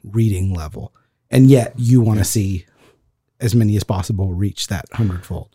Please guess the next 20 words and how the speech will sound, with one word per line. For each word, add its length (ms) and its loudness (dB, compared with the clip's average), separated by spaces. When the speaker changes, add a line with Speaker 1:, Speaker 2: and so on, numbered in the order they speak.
Speaker 2:
Yeah, 200 4
not, 300 2
not 300 4
at 60 4
all. 320 6
Um, 600 2
yeah, 120 0
they 100 0
shouldn't 280 2
be 60 0
discouraged 500 0
at 80 0
all. 280 -2
The, 320 4
um, 480 2
because 520 4
Latin 300 4
is 100 4
so 200 4
mo-, 200 2